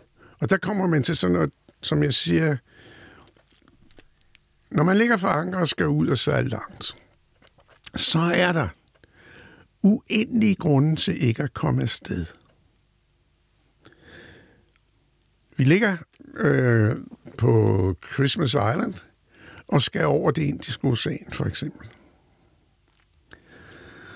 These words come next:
Og så går der jo nogle ting, så skal man have vand ombord, så skal man have mad ombord, så skal man have... Hmm. Og så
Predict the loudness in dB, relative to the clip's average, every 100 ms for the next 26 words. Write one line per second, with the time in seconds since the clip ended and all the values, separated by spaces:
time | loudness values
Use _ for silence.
0 | -12 -4 2 2 2 -2 _ _ -20 _
1 | _ _ -20 _ 2 2 2 4 4 2
2 | 0 -8 -2 2 2 0 -4 -2 0 0
3 | 0 -2 -2 -2 -2 0 -2 0 -2 -2
4 | -4 -4 -2 -2 0 2 2 2 0 0
5 | -2 -2 0 2 2 2 4 6 4 2
6 | _ -20 -20 -20 -20 -20 -20 -20 -20 -20
7 | -14 -4 0 0 -2